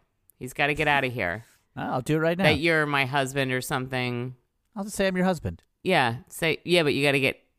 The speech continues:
Speaker 1: stripped down."
Speaker 2: I'm already naked.
Speaker 1: Uh, oh. Wow. Okay.
Speaker 2: Yeah.
Speaker 1: I
Speaker 2: The
Speaker 1: thought you were
Speaker 2: sheet
Speaker 1: wearing a puffy coat.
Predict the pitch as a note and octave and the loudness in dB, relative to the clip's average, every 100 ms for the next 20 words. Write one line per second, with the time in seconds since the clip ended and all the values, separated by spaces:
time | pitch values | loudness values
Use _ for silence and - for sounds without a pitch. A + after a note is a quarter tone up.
0 | _ - E3+ D3 D#3 C3+ G2 - _ _ | _ -6 -4 -2 0 0 -2 -8 _ _
1 | _ _ _ A2+ B2 C#3+ C#3+ A#2 - F2 | _ _ _ -4 0 2 2 -2 -4 -10
2 | - _ _ _ _ _ _ _ _ _ | -14 _ _ _ _ _ _ _ _ _
3 | _ _ _ _ _ _ _ G#2+ G#2+ - | _ _ _ _ _ _ _ -6 -6 -6
4 | _ - D3 F#3 B2 F#2 - - _ _ | _ -4 0 0 -2 -8 -14 -20 _ _
5 | _ _ _ - E2+ B2+ A2+ A#1+ - _ | _ _ _ -6 0 2 0 -2 -10 _
6 | - C#3+ C3 A#2 B2+ C#3+ F#2+ - _ _ | -12 -6 -2 -2 2 0 0 -8 _ _
7 | _ D3 E3 G3+ F#3+ F#3+ E3+ F3+ F3 C3+ | _ -2 2 4 4 4 6 4 4 0
8 | - F3+ - C3 - A2+ G#2 | 0 0 0 -2 -2 -2 -4